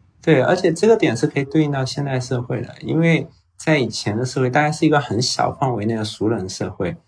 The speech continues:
大家也都是展现出像之前那样，大家可能都非常礼貌或者怎么样。但是在现代社会，有一部分人，他其实可以在不同的城市之间，可以叫迁徙吧。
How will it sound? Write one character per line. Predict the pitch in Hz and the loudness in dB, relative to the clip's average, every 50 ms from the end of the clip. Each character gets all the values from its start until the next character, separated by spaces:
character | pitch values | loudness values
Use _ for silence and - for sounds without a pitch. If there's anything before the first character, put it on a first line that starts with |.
| _ _ _ | _ _ _
大 | - - 135 | 0 2 4
家 | 123 117 113 117 117 117 | 6 6 6 4 4 2
也 | 113 113 101 95 92 | 0 2 4 4 4
都 | - 120 | 4 2
是 | 120 143 | 2 2
展 | 143 - 120 - 95 | 0 0 0 0 0
现 | - 131 120 117 | 2 2 4 4
出 | 113 113 | 4 4
像 | 120 123 110 107 | 2 2 0 0
之 | 107 131 | -2 -2
前 | 127 - - - 87 90 | -4 -4 -6 -8 -6 -4
那 | 101 104 | 0 0
样， | 104 101 92 90 | 0 0 -2 -2
大 | - 120 113 | -2 0 2
家 | 110 107 107 | 4 4 4
可 | 107 - - 101 | 2 0 -2 -4
能 | 95 98 | -2 0
都 | 98 101 98 | 2 2 0
非 | 98 - - | 0 -2 -4
常 | 107 92 101 107 | -2 0 0 0
礼 | 98 85 82 | 0 0 -2
貌 | 85 95 98 101 95 90 87 | 0 0 2 2 2 0 -2
或 | 90 - 110 92 | -4 -4 -4 -4
者 | 92 90 | -2 -4
怎 | 90 - 90 | -6 -8 -10
么 | 82 85 87 | -10 -8 -8
样。 | 90 - - - _ - - - - - - | -8 -8 -10 -12 _ -20 -20 -20 -20 -6 -4
但 | - 151 | -2 -2
是 | 147 143 | 0 0
在 | 139 147 143 | 0 0 0
现 | - - 160 147 | 2 0 0 2
代 | 143 131 | 2 0
社 | 127 123 - 131 | 0 -2 -2 0
会， | 123 127 120 110 107 104 - - - - _ - - - | 2 2 2 2 0 -2 -8 -14 -20 -20 _ -20 -10 -2
有 | 123 110 82 82 | 0 0 0 0
一 | 87 95 | -2 -6
部 | 104 107 - 196 185 | -8 -2 2 2 2
分 | 160 170 - 143 123 107 95 | 2 2 0 -2 -2 -2 -4
人， | 90 87 - 85 - - _ _ | -6 -8 -8 -10 -12 -16 _ _
他 | - - 175 170 | -8 -6 -4 -4
其 | 170 - - | -4 -6 -6
实 | 135 - 156 151 160 160 - - _ | -2 0 0 0 0 -2 -8 -16 _
可 | - - - - 135 147 | -12 -2 2 4 4 4
以 | 147 120 107 104 | 4 2 -2 -6
在 | - - - 131 123 110 104 - - _ _ _ | -6 -4 -2 0 0 0 -2 -6 -12 _ _ _
不 | - 165 | -2 -2
同 | 165 - - - | -2 -2 -4 -2
的 | 107 113 110 | -2 -2 -4
城 | 110 - - - 98 | -4 -8 -8 -8 -8
市 | 98 - - 123 107 | -6 -4 -2 -2 -4
之 | 107 - - | -4 -6 -6
间， | - 110 107 104 104 101 107 - - _ _ _ _ _ | -4 -2 0 0 -2 -4 -8 -12 -18 _ _ _ _ _
可 | - - 120 | -6 -4 -2
以 | 117 | 0
叫 | - 123 113 | 0 0 -2
迁 | 107 - - - 131 131 135 | -2 -4 -4 -2 -2 -2 -2
徙 | 127 - - - - - | -2 -4 -4 -6 -6 -6
吧。 | - - - - | -8 -8 -10 -12